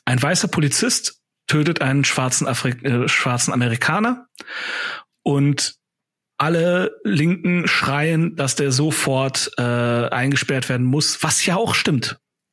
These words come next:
Absolut. So, ein, äh, Musiker einer eher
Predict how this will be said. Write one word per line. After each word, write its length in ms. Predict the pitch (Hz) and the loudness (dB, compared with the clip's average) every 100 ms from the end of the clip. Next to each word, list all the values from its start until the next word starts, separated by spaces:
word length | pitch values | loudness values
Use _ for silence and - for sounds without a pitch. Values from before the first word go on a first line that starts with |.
| _ _ _ | _ _ _
Absolut. 720 | - 131 - 151 127 123 - - _ _ _ _ - _ - - - - - _ _ - | -6 -2 0 2 2 0 -4 -10 _ _ _ _ -20 _ -20 -18 -16 -16 -18 _ _ -2
So, 500 | - 143 120 139 - _ _ - _ - | 2 4 2 0 -4 _ _ -20 _ -2
ein, 680 | 131 131 127 127 123 - - _ _ _ _ _ _ - - - | 2 4 4 4 2 -4 -20 _ _ _ _ _ _ -20 -20 -6
äh, 260 | 120 120 113 | -2 0 2
Musiker 760 | 120 156 196 254 - 262 311 - _ _ | 2 4 4 2 0 -2 -4 -12 _ _
einer 640 | 127 127 127 123 120 120 - | -2 2 2 2 0 -4 -4
eher 540 | 139 165 185 196 285 | 0 2 2 0 -4